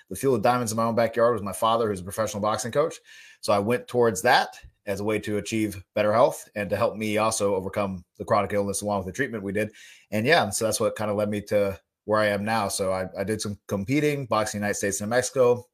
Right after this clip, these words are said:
Then fortunately I got a, I got an injury. So then that, uh, just really just threw me right into coaching 'cause I had no other real work experience,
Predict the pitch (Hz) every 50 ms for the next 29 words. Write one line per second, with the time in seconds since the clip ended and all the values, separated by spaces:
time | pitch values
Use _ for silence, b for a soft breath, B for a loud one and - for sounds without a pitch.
0 | _ - 107 104 104 101 98 98 92 - 113 110 104 - 113 104 101 92 107 101
1 | 98 98 92 92 - _ - 92 95 95 98 - 120 135 135 120 143 151 147 147
2 | 147 b b b b b b b - 107 107 104 107 104 101 98 92 - - _
3 | _ _ _ - 95 92 95 90 - - 98 95 - - _ _ _ - 95 110
4 | 110 101 87 95 - - - - - - 131 131 120 110 104 107 110 - 101 95
5 | - - 117 113 110 - 135 135 143 139 _ _ _ _ _ - 98 104 104 101
6 | 98 107 110 110 101 101 98 107 104 98 95 104 110 - 110 101 - - 127 135
7 | 151 165 165 - -